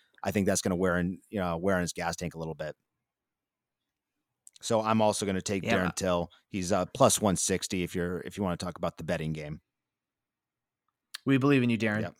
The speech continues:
Speaker 1: we believe in you.
Speaker 2: Don't let us down.
Speaker 1: Yep. All right, so next fight is one that hasn't necessarily been, well, it's been canceled, but it hasn't been
Speaker 2: Uh,
Speaker 1: pulled.
Speaker 2: actually,
Speaker 1: Is there new news?
Speaker 2: I've got, yes, um, the, just saw right now as we are
Speaker 1: All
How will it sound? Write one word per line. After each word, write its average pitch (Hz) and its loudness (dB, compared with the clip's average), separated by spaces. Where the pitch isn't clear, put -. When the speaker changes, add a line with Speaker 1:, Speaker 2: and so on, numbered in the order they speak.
Speaker 1:
we 92 -8
believe 95 -2
in 90 0
you. 87 -2
Speaker 2:
Don't 123 4
let 120 4
us 117 -2
down. 98 0
Speaker 1:
Yep. - -20
All 127 8
right, 127 10
so - 4
next 165 8
fight 139 8
is 107 2
one 117 8
that 107 6
hasn't 120 6
necessarily 113 4
been, 95 2
well, 101 6
it's 104 -6
been 107 4
canceled, 107 4
but 101 2
it - -4
hasn't 101 2
been 120 8
Speaker 2:
Uh, 123 10
Speaker 1:
pulled. 82 0
Speaker 2:
actually, 127 4
Speaker 1:
Is 107 4
there 113 6
new 104 6
news? 101 4
Speaker 2:
I've 156 8
got, 104 2
yes, 131 4
um, 117 6
the, 107 -6
just 139 4
saw 120 6
right 110 4
now 117 6
as 107 4
we 113 0
are - 4
Speaker 1:
All 107 6